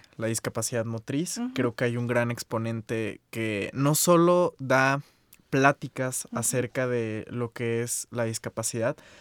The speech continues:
Speaker 1: sino que también da pláticas de cómo afrontar la vida,
Speaker 2: Sí.
Speaker 1: independientemente de raza, religión, este, cultura,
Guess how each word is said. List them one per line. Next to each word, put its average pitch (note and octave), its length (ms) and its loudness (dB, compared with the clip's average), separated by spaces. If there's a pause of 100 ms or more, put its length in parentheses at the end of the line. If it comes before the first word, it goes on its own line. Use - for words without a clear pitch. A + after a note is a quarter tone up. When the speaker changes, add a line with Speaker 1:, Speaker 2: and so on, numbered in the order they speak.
(120)
Speaker 1:
sino B2 300 -2
que A#2+ 100 -4
también B2 340 -2
da D3+ 80 2
pláticas D#3 680 -2
de B2 200 -2
cómo D#3 200 0
afrontar C#3+ 420 -4
la D#3+ 120 0
vida, F3 400 -2
Speaker 2:
Sí. C3+ 60 -8
Speaker 1:
independientemente C#3 1040 -2
de A#2+ 420 0 (400)
raza, C#3 360 4
religión, C3+ 760 -4 (180)
este, A#2 480 -6
cultura, D#3 640 -2